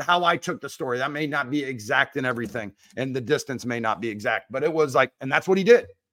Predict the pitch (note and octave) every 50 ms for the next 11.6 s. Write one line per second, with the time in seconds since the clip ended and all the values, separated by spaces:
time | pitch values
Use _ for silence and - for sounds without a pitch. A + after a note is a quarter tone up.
0 | _ _ _ _ _ _ _ _ _ _ _ _ _ _ _ - A2 - F#3+ A3
1 | G#3+ G#3 F#3+ D3+ B2 E3 E3+ E3+ E3 D#3+ D#3+ D#3 C3 D3+ E3 F3 E3+ D#3 D3+ E3+
2 | F3 E3+ E3 D#3+ D#3+ D#3+ D#3+ D3 D#3+ D3+ D3 - D#3 E3 D#3 C#3+ E3 D#3+ D3 C#3+
3 | D3+ D#3 C#3+ B2+ A#2 - _ _ - D#3+ D#3+ D3 F3 E3+ D#3+ D#3 D#3+ C#3+ D#3+ F#3
4 | C#3 C#3+ D3 D3 C3+ B2 A#2 - _ - G2 _ _ _ _ _ _ _ _ _
5 | _ _ - A#2 C#3 C3+ C3 D3+ D3+ C#3 C3 D3+ D3 - - C#3+ C3 A#2+ - -
6 | C3 B2 A#2+ A#2 G2+ - _ _ _ _ _ _ _ _ _ _ _ _ _ _
7 | _ _ - D3+ C#3+ C3+ B2+ A#2+ A#2 B2+ B2+ A#2+ _ - D#3 D3 D3+ B2+ D3+ D#3+
8 | D3 - D#3+ C#3+ C3 C#3 B2 A#2 A2 C#3+ A#2+ - - - - _ _ _ _ _
9 | _ _ _ _ _ _ _ _ _ _ _ _ _ _ _ _ _ - B2 C3
10 | B2 A#2 - - - C3+ B2+ B2 A#2+ B2+ C3 C3 B2 A#2+ B2 B2 B2+ B2 A#2+ C#3+
11 | D3 D3 D3 C#3 C#3 C#3 C3 B2+ A#2+ - -